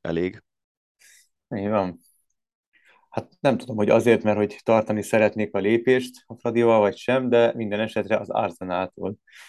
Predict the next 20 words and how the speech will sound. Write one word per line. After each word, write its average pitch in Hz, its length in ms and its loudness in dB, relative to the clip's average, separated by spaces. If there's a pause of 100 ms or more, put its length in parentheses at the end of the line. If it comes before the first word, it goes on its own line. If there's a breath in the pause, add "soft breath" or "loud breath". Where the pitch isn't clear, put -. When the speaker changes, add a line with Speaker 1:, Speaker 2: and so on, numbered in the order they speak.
(160 loud breath)
Speaker 2:
Jó, 87 160 -2
van, 98 160 0
túlzok. - 340 -4
Arsenal 117 380 4
nevelést 101 460 2
igazolt 101 340 0
a - 40 -10
Puskás - 460 -6
Akadémia, 98 580 0
ilyen 104 300 0
hír, 101 180 -2
ilyen, 107 380 -2 (380 soft breath)
uh, 101 100 2
hangzatos 101 640 2
címmel 98 440 -4 (260)
találta 95 360 0
meg 95 200 -4
ezt - 180 -4
a 95 40 0
hírt. 113 360 2